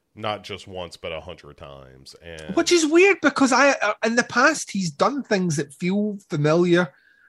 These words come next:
Speaker 2: to other works, but he's done a really interesting element, or really went in hard on the character study,
Speaker 1: Mm-hmm.
Speaker 2: which I think is the, the kind of fascinating bit, and we didn't get that at all in this movie.
Speaker 1: Yeah.
Speaker 2: Um, which made me wonder why,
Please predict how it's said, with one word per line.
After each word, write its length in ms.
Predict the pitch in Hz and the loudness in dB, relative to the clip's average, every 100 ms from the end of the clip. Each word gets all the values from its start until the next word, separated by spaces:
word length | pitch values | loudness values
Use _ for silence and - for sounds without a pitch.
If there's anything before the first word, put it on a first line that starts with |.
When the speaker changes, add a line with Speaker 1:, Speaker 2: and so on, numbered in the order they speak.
| _ _ | _ _
Speaker 2:
to 80 | - | 0
other 260 | 180 160 151 | 2 4 6
works, 360 | 165 - - - | 4 2 -8 -8
but 140 | 170 | -8
he's 220 | - 180 165 | -4 -4 0
done 220 | 180 202 | 2 2
a 80 | 233 | 2
really 480 | 180 160 202 226 196 | 2 2 2 4 4
interesting 580 | 190 - 208 196 170 | 2 2 2 2 0
element, 340 | 156 190 165 147 | 0 2 2 0
or 180 | 143 135 135 | -2 -2 -2
really 240 | 214 254 | -2 0
went 260 | 208 208 180 | 0 -2 -2
in 120 | 165 | -4
hard 340 | 139 170 170 | 2 2 2
on 100 | 175 | 0
the 80 | 143 | -4
character 440 | 139 160 202 - | -2 -2 -2 -6
study, 460 | 226 - 247 277 - _ _ _ | -6 -4 -2 -2 -6 _ _ _
Speaker 1:
Mm-hmm. 340 | 113 101 98 | -20 -18 -10
Speaker 2:
which 200 | 120 170 - | -4 -2 2
I 160 | 180 208 | 0 2
think 260 | 208 196 | -2 0
is 200 | 185 143 | -2 0
the, 200 | 151 143 | 0 -2
the 240 | 139 156 147 | -4 -8 -4
kind 140 | 156 | -2
of 80 | 151 | 0
fascinating 400 | 165 185 - 233 | 2 0 0 -2
bit, 120 | 233 214 | 0 0
and 120 | 165 | 0
we 80 | 147 | -2
didn't 500 | 123 110 175 220 165 | 0 0 0 -2 -6
get 240 | 143 175 | -4 -2
that 220 | 170 127 - | 0 0 -2
at 280 | - - - | -6 -8 -4
all 300 | 143 247 240 | 2 4 4
in 100 | 147 | 2
this 220 | 120 - | -2 -6
movie. 340 | 127 110 107 - - - | -8 -8 -12 -16 -20 -12
Speaker 1:
Yeah. 520 | 90 139 143 143 139 | -2 2 4 4 4
Speaker 2:
Um, 260 | 139 131 123 _ - | 4 2 -2 _ -10
which 300 | 185 196 180 | 0 0 2
made 200 | 208 226 | 0 0
me 120 | 220 | 0
wonder 560 | 202 170 175 165 156 143 - | 2 2 4 4 4 2 0
why, 560 | 160 151 156 151 143 | 4 6 6 2 -2